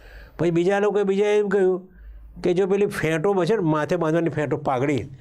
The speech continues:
વિવેકાનંદ સ્વામી જેવી પાઘડી પહેરો ને તમે, તો અદ્દન વિવે-, વિવેકાનંદ સ્વામી જેવા જ તમે લે-, લાગો કે. એટલે બાબા સાહેબ, એટલે તમે મારી મજાક ના કરો ને તમે.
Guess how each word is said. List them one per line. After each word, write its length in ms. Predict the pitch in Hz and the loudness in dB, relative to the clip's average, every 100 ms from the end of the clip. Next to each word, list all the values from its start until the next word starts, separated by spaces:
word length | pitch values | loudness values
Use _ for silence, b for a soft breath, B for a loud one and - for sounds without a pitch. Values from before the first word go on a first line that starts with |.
| B B B B B - - - - - - - | B B B B B -20 -20 -20 -20 -20 -10 0
વિવેકાનંદ 420 | 165 185 190 185 | 2 2 2 0
સ્વામી 360 | - 170 180 190 | 0 0 0 2
જેવી 160 | 190 | 0
પાઘડી 320 | - 156 147 | 0 0 0
પહેરો 240 | 180 196 220 | 2 2 2
ને 60 | |
તમે, 320 | 180 170 160 160 B B - | 2 0 -2 -4 B B -4
તો 160 | 208 208 | 0 0
અદ્દન 420 | - 180 180 214 | -2 0 0 2
વિવે-, 320 | 196 202 214 | 2 2 2
વિવેકાનંદ 360 | 185 202 208 208 | 2 2 2 2
સ્વામી 280 | 196 190 | 2 0
જેવા 160 | 185 190 | 2 0
જ 40 | |
તમે 180 | - 151 | 0 0
લે-, 240 | 135 123 123 | 0 0 0
લાગો 280 | 123 110 | 0 0
કે. 80 | 98 | -2
એટલે 1700 | 95 - - - - - - - - - - - - - - - 160 | -8 -12 -20 -20 -20 -20 -20 -20 -20 -20 -20 -20 -20 -20 -20 -4 0
બાબા 260 | 165 160 175 | 0 0 0
સાહેબ, 160 | 175 | 0
એટલે 140 | 170 170 | 0 2
તમે 140 | 170 | 0
મારી 200 | 165 165 | 2 0
મજાક 300 | 147 135 147 | 0 0 0
ના 180 | 143 156 | 0 0
કરો 180 | 170 175 | 0 0
ને 60 | |
તમે. 280 | 156 156 160 | 0 -2 -4